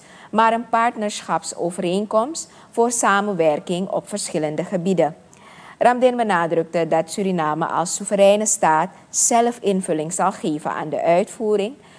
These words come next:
gebaseerd op eigen inzichten en waarden. Er is afgesproken om de consultaties voort te zetten.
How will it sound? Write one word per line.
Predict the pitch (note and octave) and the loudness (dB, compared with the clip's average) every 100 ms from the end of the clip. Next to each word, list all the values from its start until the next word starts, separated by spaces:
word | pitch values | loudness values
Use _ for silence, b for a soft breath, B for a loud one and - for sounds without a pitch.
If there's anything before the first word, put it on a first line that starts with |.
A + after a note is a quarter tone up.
| B | B
gebaseerd | - A#3+ A#3+ G#3+ F3 D#3 | 0 0 2 0 -2 -2
op | - - | -6 -8
eigen | - E3+ G3+ B3 | -2 2 2 0
inzichten | F#3+ F#3+ D#3 E3 - C#3 | -4 -4 -6 -8 -8 -6
en | E3 | -4
waarden. | D#3 E3 F3 E3+ D#3+ F3+ _ B B B B | 2 4 4 2 -4 -6 _ B B B B
Er | A#3+ | 4
is | B3 | 4
afgesproken | - A3+ B3+ - G#3 F3+ F#3 F3+ | 2 0 -4 -4 -2 0 2 0
om | E3+ F3 | 0 -4
de | F3+ | -4
consultaties | F3+ F3+ G3 F3+ E3+ B2+ C3 - D3+ - | -4 -4 -4 -4 -2 -2 -4 -8 -8 -8
voort | - - F3+ D3+ - | -10 -8 -2 -2 -4
te | - | -10
zetten. | - - - F#3 | -10 -10 -10 -16